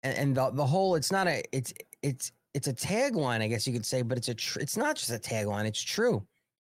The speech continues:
Our nation is in decline, which, by the way, Donald Trump has been saying since before the midterms.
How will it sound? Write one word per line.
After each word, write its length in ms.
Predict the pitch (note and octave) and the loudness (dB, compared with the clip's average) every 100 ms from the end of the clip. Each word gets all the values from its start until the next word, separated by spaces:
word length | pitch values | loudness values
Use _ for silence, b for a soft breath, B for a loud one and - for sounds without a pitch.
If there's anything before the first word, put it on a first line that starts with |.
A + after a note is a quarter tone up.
| _ _ _ _ - | _ _ _ _ -4
Our 280 | C3+ D#3+ F#3+ | 0 4 4
nation 460 | E3 C#3 C#3+ E3+ D#3 | 4 2 2 2 2
is 120 | A#2+ | 2
in 120 | B2 | 2
decline, 480 | C3 - F3+ A#2+ G#2+ | 0 0 0 2 2
which, 240 | F#3+ - | 0 0
by 160 | F#3 E3+ | 2 4
the 80 | D#3 | 4
way, 220 | C#3 C3+ | 4 4
Donald 280 | D#3+ F#3 E3+ | 2 2 2
Trump 280 | E3+ D#3 | 0 0
has 180 | C3+ C#3 | 2 2
been 180 | B2+ B2+ | 2 2
saying 440 | - C#3+ C#3 C#3+ | 2 0 2 0
since 200 | C3 C3+ - | 0 -2 -2
before 440 | B2 A2+ C#3 C3+ | -2 -2 0 2
the 60 | B2+ | 2
midterms. 680 | A#2+ B2 - D#3 D3+ D3+ | 2 0 0 0 2 -2